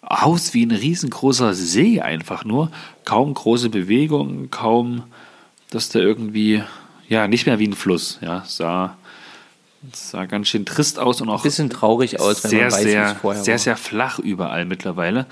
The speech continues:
Speaker 1: Obwohl es von der Brücke, wenn man da auch nach unten schauen kann, relativ strukturreich aussah, muss ich sagen. Ja, aber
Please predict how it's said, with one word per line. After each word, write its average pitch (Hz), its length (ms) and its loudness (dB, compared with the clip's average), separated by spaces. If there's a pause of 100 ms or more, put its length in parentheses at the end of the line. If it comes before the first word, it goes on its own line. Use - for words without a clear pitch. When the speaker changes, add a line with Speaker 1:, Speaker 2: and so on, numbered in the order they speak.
(340)
Speaker 1:
Obwohl 107 460 4
es 180 160 -2
von 117 120 -6
der 95 100 0
Brücke, 143 440 0
wenn 104 80 0
man 90 100 -2
da 80 120 0
auch 80 40 -2
nach 78 100 -4
unten 117 280 -2
schauen 131 280 2
kann, 151 240 0 (1000)
relativ 117 680 0 (320)
strukturreich 120 1160 0 (120)
aussah, 95 600 4
muss 76 240 -14
ich 85 100 -4
sagen. 67 400 -8 (1160)
Ja, - 80 -14
aber 85 520 -6